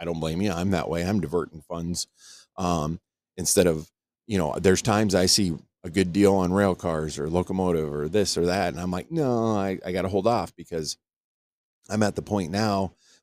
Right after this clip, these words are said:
with my railroad, um, I need to buy more lumber. I, I'm, I'm, I'm, if I had to say, I'm probably three quarters of the way done with my bench work, um, for the lower, for the lower level.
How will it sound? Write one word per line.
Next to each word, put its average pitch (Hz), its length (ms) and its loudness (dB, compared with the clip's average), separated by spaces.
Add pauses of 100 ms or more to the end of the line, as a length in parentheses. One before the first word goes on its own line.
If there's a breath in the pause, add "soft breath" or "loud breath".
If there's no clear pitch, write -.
with 87 140 -8
my 110 160 0
railroad, 80 680 0 (380)
um, 85 600 -2 (840)
I 104 100 -4
need 101 200 0
to 90 60 -2
buy 87 220 -2
more 87 240 0
lumber. 92 540 -4 (320)
I, 87 200 -8
I'm, 82 380 -4
I'm, 82 360 -6 (180)
I'm, 110 400 0
if - 880 -18
I 170 100 -2
had 135 160 2
to 98 60 -2
say, 71 300 -2
I'm 127 220 -2
probably 101 340 -2
three 101 340 -6
quarters 98 360 -4
of 87 60 -10
the 87 80 -6
way 87 300 0
done 85 360 -6
with 76 180 -8
my 78 100 -12
bench 80 320 -10
work, 90 200 -6 (460)
um, 80 360 -8
for 123 160 -2
the 90 80 2
lower, 87 400 6 (240)
for 110 80 -10
the 85 120 -2
lower 87 280 4
level. 69 400 -8